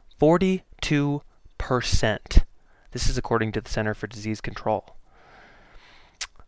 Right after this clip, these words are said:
Obesity is defined as a body mass index greater than thirty, and body mass index is kilograms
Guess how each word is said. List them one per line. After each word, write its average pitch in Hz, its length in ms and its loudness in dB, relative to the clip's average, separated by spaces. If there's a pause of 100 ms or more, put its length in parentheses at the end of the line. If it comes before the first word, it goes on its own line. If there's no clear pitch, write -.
(200)
Obesity 165 540 4
is 127 100 2
defined 120 540 6
as 110 80 2
a 107 80 2
body 113 340 6
mass 143 300 2
index 107 560 0 (220)
greater 110 260 2
than 139 180 0
thirty, 120 400 2 (760)
and 107 240 -2
body 110 260 4
mass 127 260 0
index 113 440 0
is 104 340 -4
kilograms 123 800 2